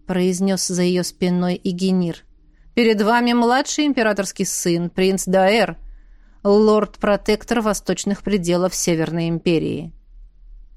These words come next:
Летта кивнула. По регламенту она, как невеста императора, могла отделаться вежливой улыбкой, но ее лицо застыло, как маска.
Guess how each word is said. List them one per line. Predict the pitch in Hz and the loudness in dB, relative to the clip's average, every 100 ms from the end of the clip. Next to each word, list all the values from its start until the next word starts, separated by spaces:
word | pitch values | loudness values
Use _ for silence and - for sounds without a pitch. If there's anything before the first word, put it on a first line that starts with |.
| - | -6
Летта | 220 220 - 220 | -4 -2 -6 -8
кивнула. | - 220 220 196 170 165 - - - - - - | -2 2 2 2 0 -6 -10 -20 -20 -20 -10 0
По | 214 | 2
регламенту | 226 208 226 240 240 233 262 233 | 2 2 2 2 0 0 -2 -2
она, | 214 214 220 220 | 0 2 2 0
как | 208 - | -4 -2
невеста | 202 202 226 - 196 | 0 0 0 -2 -2
императора, | 190 202 214 214 220 | 0 0 0 0 0
могла | 214 220 220 226 | 0 0 0 0
отделаться | 233 196 190 202 208 - 233 | 0 -2 0 0 0 -2 -2
вежливой | 196 185 208 202 220 | 0 0 0 0 0
улыбкой, | 254 262 277 - 180 170 170 - - - - | 0 0 0 -2 -2 -2 -2 -14 -20 -8 0
но | 277 | 2
ее | 269 262 240 247 | 2 0 0 2
лицо | 226 226 - 233 | 0 -2 -4 -4
застыло, | 202 185 - 247 220 196 | -2 -4 -2 0 0 0
как | - - | -6 -4
маска. | 196 196 - - | -2 -2 -4 -8